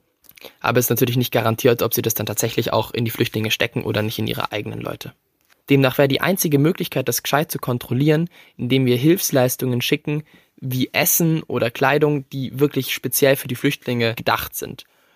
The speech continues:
Und das wird zwar schon gemacht, jedoch nicht in einem ausreichenden Maße, wie man ja sieht. Und das verstehe ich ehrlich gesagt selber auch nicht, warum man das nicht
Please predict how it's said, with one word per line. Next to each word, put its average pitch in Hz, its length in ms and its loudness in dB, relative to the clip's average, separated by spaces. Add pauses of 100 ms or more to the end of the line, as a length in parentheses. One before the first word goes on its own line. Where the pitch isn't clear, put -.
(200)
Und 131 180 -2 (180)
das 147 220 4
wird 156 140 2
zwar 135 120 2
schon 131 200 2
gemacht, 123 400 0
jedoch 135 240 2
nicht 156 320 -2
in 131 160 -2
einem 123 560 2
ausreichenden 123 580 2
Maße, 110 380 -2
wie 113 80 -8
man 104 160 -4
ja 110 140 -4
sieht. 113 340 -8 (720)
Und - 180 -2
das - 320 2
verstehe 143 360 2
ich 139 160 0
ehrlich 127 240 -2
gesagt 127 320 -2
selber 127 320 2
auch - 140 -2
nicht, 165 280 -2
warum 127 220 -2
man 117 140 -2
das 120 160 0
nicht - 340 -4